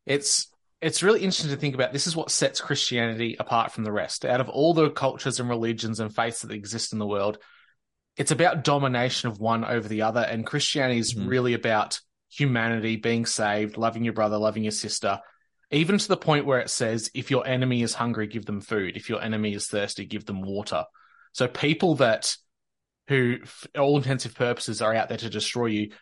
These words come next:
Speaker 1: they are still mankind. They're your brother and your sister,
Speaker 2: Mm-hmm.
Speaker 1: which lends it open to people that aren't of the faith or don't believe in the word, people who are corrupted.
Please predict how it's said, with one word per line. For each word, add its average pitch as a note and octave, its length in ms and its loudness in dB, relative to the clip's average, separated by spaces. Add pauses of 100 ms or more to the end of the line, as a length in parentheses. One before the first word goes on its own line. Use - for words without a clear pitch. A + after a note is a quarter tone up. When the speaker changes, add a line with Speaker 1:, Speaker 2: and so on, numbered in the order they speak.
(120)
Speaker 1:
they C3 220 4
are C3+ 80 2
still B2 320 2
mankind. A2 560 2
They're G#2+ 80 0
your G#2+ 180 0
brother G2+ 260 0
and G2+ 100 -4
your G#2 140 -2
sister, - 460 -2
Speaker 2:
Mm-hmm. G#2+ 220 -4 (180)
Speaker 1:
which C#3+ 280 2
lends D#3+ 420 4
it C#3+ 80 2
open A#2 440 0
to G#2 460 0 (840)
people D3+ 380 2
that A#2+ 440 2 (800)
aren't C3+ 300 4
of B2+ 180 0
the A#2 60 -4
faith A2+ 320 0
or A#2 100 0
don't A#2+ 220 2
believe A#2+ 320 0
in A#2 60 0
the A2 80 0
word, G#2+ 440 2 (300)
people B2 240 0
who A#2+ 180 4
are A2+ 100 6
corrupted. A2+ 600 -2